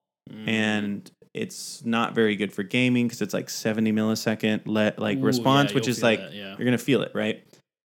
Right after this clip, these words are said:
Speaker 2: So the Ben Q is a normal projector light source, so it's only gonna be three, four thousand hours on high brightness, which is multiple years of viewing,
Speaker 1: Yeah.
Speaker 2: and the lamp's, like,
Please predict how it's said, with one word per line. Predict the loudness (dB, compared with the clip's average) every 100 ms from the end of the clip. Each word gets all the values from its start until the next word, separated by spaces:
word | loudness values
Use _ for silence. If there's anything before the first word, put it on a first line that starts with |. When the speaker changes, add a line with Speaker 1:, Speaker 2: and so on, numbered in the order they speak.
| _
Speaker 2:
So | 0
the | 2
Ben | 2 0
Q | -2 -4 0 4 4 2 -4 _ _ _ _ _ _ 0
is | 2 4 2 -2 -8
a | -4
normal | 0 2 2 2
projector | 0 2 2 2 0 2 0 -6 _ _ -6
light | -2 -2 -2
source, | -2 -2 -2
so | -4 -4
it's | -2
only | -2 -2
gonna | -2
be | -2 -2 -2 -4 _
three, | 0 2
four | 0 -8 -20 -2 2
thousand | 4 4 2 0
hours | 0 0 -2
on | -4 -4 -4
high | -4 -4
brightness, | 0 -2 0 -2 -4 -12 _
which | -2 2
is | 0 0 -12 _
multiple | -4 -2 0 0
years | 2 2 0
of | -6 -10 _ -18
viewing, | -4 0 0 0 -2
Speaker 1:
Yeah. | -2
Speaker 2:
and | 0
the | 0 -4 -6
lamp's, | -4 -4 -4
like, | -6 -6